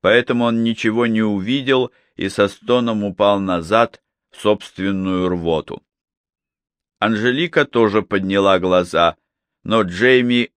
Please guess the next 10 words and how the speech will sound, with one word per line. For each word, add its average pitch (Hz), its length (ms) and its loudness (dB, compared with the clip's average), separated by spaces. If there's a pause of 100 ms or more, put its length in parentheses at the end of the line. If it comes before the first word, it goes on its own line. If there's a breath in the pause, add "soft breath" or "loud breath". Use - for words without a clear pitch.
(180)
крепче 107 500 0
прижал 98 520 0
её 95 240 0
к - 60 -20
себе, 95 380 -2
поглаживая 87 760 -2
волосы, 98 500 -2
чтобы 90 360 -4
прогнать 90 580 -2
страх. - 540 -8